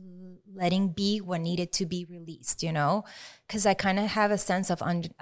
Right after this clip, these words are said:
like, I, I was understanding. I don't know what was gonna, what was happening. It was weird, but I knew that, that this is something, you know? If, if this is not me doing it,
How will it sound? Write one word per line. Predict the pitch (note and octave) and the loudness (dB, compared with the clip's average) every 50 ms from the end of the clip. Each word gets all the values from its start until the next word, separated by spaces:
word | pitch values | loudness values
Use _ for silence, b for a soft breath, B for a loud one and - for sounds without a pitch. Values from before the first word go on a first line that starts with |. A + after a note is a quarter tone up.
| E3+ | -6
like, | - F3+ F3+ - | -2 -2 -2 0
I, | E3+ F3+ F3 | 2 2 2
I | - F#3 | 2 2
was | F#3 F#3+ - | 2 0 0
understanding. | - G3 G3 G3 F3 - - - F#3 E3+ E3 D#3 A#2+ F#2 - - - - _ _ _ _ _ _ _ - | 0 2 0 2 2 2 2 2 2 2 2 2 0 -2 -6 -8 -14 -16 _ _ _ _ _ _ _ 0
I | - A3 | 4 4
don't | A3 A3 G#3+ G#3 | 6 6 6 6
know | G#3 G#3 G#3+ | 8 8 8
what | G#3 | 8
was | G#3 G3 - | 8 6 4
gonna, | - F#3 - - - - - | 4 2 2 0 -4 -10 -2
what | - F#3+ F#3 D3 | 0 0 2 2
was | F3+ F3+ E3+ - | 2 2 2 2
happening. | - C3+ D3 - - F#3+ F#3 G3+ G#3+ A3+ B3 C4+ C#4+ C#4 - _ _ _ _ _ - | 0 0 -4 -2 0 2 4 4 4 4 4 2 0 -2 -8 _ _ _ _ _ 0
It | - F#3 | 4 4
was | F3+ F3+ F3+ F3 F3 D#3+ | 6 6 6 4 2 2
weird, | F#3+ G3 F#3 E3+ E3+ F3 F#3+ A3+ A#3+ A3+ A3 - | 2 4 6 8 8 8 8 6 4 2 2 4
but | - - - | 4 4 6
I | - F3 F3+ | 6 4 4
knew | F#3 F3+ F#3 F#3+ G3 G3 G3+ G3+ G3 - | 6 6 6 8 8 8 6 4 2 4
that, | - F3+ E3+ D#3+ - - _ _ _ _ _ _ - - _ _ _ _ _ _ - | 6 6 6 6 4 -2 _ _ _ _ _ _ -20 -20 _ _ _ _ _ _ -2
that | F#3+ F3+ F3+ | -2 0 2
this | - F#3 F3 - | 4 6 6 6
is | G3+ F#3 | 6 8
something, | - - G3+ F#3 F#3 F#3 - B2+ E2+ G#2 | 8 8 8 6 4 2 0 -2 -2 0
you | E3+ E3+ E3 | 2 2 4
know? | E3 D#3+ F3 G3 F#3+ | 4 4 4 4 4
If, | F#3 E3+ - - | 2 0 0 0
if | E3+ G#2+ D3 E3+ - - _ - | 2 2 2 2 0 -4 _ -6
this | - F#3+ F3+ - | -2 2 2 4
is | A3+ A3 - - - - | 4 6 6 6 6 6
not | G3 F#3+ F#3+ F#3+ - | 6 6 6 6 6
me | G3 F#3+ G3 G3 | 4 4 4 4
doing | F#3 E3 G#3 G3+ G3+ F#3+ F3+ F3 D#3+ | 4 4 2 2 2 2 0 0 0
it, | D#3 D3 D3 D#3 - - | 0 0 0 2 0 -2